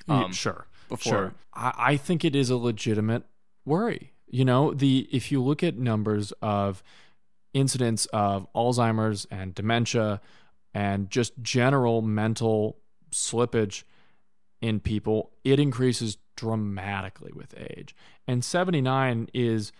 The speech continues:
Speaker 1: not just the oldest president we've ever had. It is the oldest president by far, by a decade.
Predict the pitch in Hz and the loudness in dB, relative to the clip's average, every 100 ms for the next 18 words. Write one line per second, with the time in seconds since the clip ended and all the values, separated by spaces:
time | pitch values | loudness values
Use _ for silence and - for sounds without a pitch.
0 | - - - - 131 151 131 131 120 - | -20 -20 -14 0 2 2 2 0 0 0
1 | 101 113 107 - 110 101 104 - 107 101 | 0 0 0 -2 -2 -2 -4 -4 -6 -6
2 | 98 101 98 95 131 135 120 - 127 - | -6 -6 -6 -2 0 2 0 -2 -2 0
3 | 240 - 127 117 113 113 104 110 110 104 | -2 -2 -4 -2 -4 -6 -8 -8 -6 -6
4 | - - - - 104 101 95 - - - | -10 -20 -20 -8 -4 -2 -4 -10 -18 -20
5 | - 113 117 - 135 123 - _ _ 160 | -2 0 2 0 -2 -4 -16 _ _ 0
6 | 151 - - 123 107 - - | 0 -4 -6 -6 -4 -8 -16